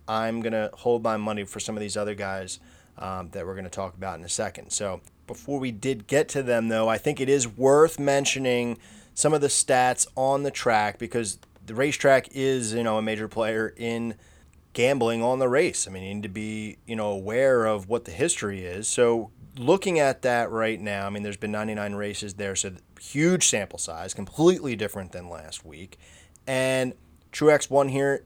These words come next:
in the spring, so you wanna keep that into consideration. Um, we got burned on, uh, betting, betting against him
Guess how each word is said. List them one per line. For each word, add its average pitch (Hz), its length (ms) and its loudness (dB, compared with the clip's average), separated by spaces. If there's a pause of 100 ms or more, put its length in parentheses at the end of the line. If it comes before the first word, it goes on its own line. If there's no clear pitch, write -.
in 131 220 -2
the 127 80 0
spring, 156 760 2
so - 160 0
you 113 180 2
wanna 113 200 0
keep 117 240 -10
that 117 340 -2
into 113 200 -8
consideration. 110 920 -6 (360)
Um, 101 380 -2 (560)
we 101 440 -12
got 104 220 -4
burned 113 340 -2
on, 107 360 0
uh, 104 220 -4 (340)
betting, 120 360 0 (160)
betting 139 300 6
against 120 680 0
him 123 560 4